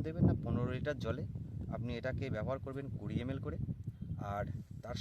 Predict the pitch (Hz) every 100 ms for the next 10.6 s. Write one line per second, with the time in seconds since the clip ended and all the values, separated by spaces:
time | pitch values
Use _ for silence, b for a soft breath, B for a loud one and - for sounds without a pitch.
0 | - 151 160 - - - - - - 160
1 | 160 165 175 170 147 120 127 - 127 139
2 | - - 139 156 - - 110 - - -
3 | - - - - - 151 139 170 - 160
4 | - 151 120 101 208 - - - - 147
5 | 151 - - - - - - 120 113 113
6 | 113 - - - - - 110 107 - -
7 | - - - - - 104 101 120 123 139
8 | 165 165 127 127 165 170 170 - - -
9 | - - - 160 - 165 165 - - -
10 | 127 135 151 151 151